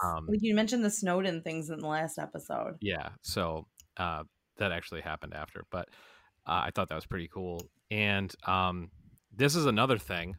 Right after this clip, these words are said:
Speaker 1: which, uh, Courtney, you mentioned that House of Cards started binging. Well, guess what? Scandal was responsible for something else. So around the time when T V execs were panicked, they would never get viewers to watch live T V again,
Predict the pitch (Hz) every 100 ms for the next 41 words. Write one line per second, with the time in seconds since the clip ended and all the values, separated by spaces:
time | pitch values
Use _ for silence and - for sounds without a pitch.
0 | - 113 104 - - - - 90 82 80
1 | 76 _ _ _ - 110 101 101 101 98
2 | 92 98 - 95 85 92 - - - 90
3 | 82 - 87 85 78 - 90 90 82 90
4 | - - 95 92 90 - 90 - - -
5 | 90 101 101 92 90 - 82 82 - 87
6 | 92 - 87 85 80 85 - - - -
7 | - _ _ - 95 90 101 113 117 113
8 | 104 104 90 107 95 98 87 87 92 -
9 | - 85 - 98 95 110 - - 107 98
10 | 92 92 92 92 110 107 110 90 90 95
11 | 98 104 - 101 82 82 82 - - 82
12 | 85 - 101 90 90 90 90 90 87